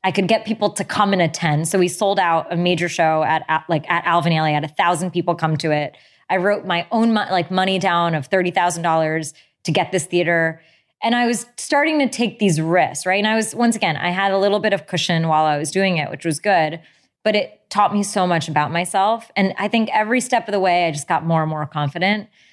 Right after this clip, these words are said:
that by the time, you know, I was ready to take the leap,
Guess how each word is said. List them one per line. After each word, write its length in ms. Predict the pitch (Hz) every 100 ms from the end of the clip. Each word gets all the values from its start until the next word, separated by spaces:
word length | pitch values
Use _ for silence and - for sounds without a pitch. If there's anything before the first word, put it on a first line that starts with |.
| _ -
that 200 | 190 196
by 160 | 190
the 120 | 180
time, 920 | 175 - 214 240 240 208 180 170 175 175
you 80 | 165
know, 200 | 160 151
I 160 | 175
was 120 | 170 165
ready 180 | 175
to 100 | 170
take 260 | 165 175 160
the 80 | 170
leap, 460 | 247 247 180 -